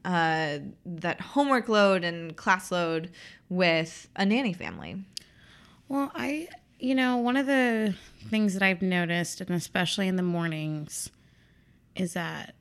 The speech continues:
Speaker 2: I get there pretty early.
Speaker 1: Mm-hmm.
Speaker 2: So I do have a little bit of time, like, where not much needs to be done. So I have, like, my own time.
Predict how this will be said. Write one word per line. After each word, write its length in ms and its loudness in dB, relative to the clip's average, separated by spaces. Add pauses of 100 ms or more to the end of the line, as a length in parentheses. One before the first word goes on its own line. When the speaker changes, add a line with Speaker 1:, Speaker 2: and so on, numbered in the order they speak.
Speaker 2:
I 100 0
get 200 -2
there 140 0
pretty 280 -8
early. 480 -2
Speaker 1:
Mm-hmm. 300 2
Speaker 2:
So 500 0
I 180 -2
do 200 -2
have 140 2
a 40 0
little 220 0
bit 180 -6
of 120 -2
time, 500 -2
like, 420 -10 (420)
where 320 -4
not 240 -6
much 240 -6
needs 120 -2
to 60 -10
be 100 -4
done. 280 -4
So 140 -6
I 80 -2
have, 420 -6
like, 140 -8 (200)
my 200 0
own 160 0
time. 420 -2